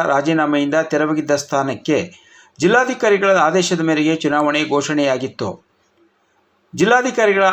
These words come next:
ಆದೇಶದ ಮೇರೆಗೆ ಕನಕಪುರ ಸಹಕಾರಿ ಅಭಿವೃದ್ಧಿ ಇಲಾಖೆಯ ಆಶಾರವರು ಚುನಾವಣಾ ಅಧಿಕಾರಿಗಳಾಗಿ ಆಗಮಿಸಿ ಚುನಾವಣಾ ಪ್ರಕ್ರಿಯೆಯನ್ನು ನಡೆಸಿಕೊಟ್ಟರು.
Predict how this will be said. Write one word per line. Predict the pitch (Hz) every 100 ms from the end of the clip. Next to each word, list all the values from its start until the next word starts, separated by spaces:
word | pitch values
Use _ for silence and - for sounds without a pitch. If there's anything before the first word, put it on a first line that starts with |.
| 170
ಆದೇಶದ | 180 175 170 156
ಮೇರೆಗೆ | 151 151 165 165
ಕನಕಪುರ | 160 165 175 170 147
ಸಹಕಾರಿ | 147 - 165 160
ಅಭಿವೃದ್ಧಿ | 147 147 147 143
ಇಲಾಖೆಯ | 143 135 143 156 - 135
ಆಶಾರವರು | 139 165 143 127 147 175 - _ _ -
ಚುನಾವಣಾ | 196 240 240 233 175
ಅಧಿಕಾರಿಗಳಾಗಿ | 180 180 170 160 151 147 160
ಆಗಮಿಸಿ | 147 165 143 170 170
ಚುನಾವಣಾ | 151 156 170 160 160
ಪ್ರಕ್ರಿಯೆಯನ್ನು | - 151 139 139 151 143
ನಡೆಸಿಕೊಟ್ಟರು. | 139 151 135 117 123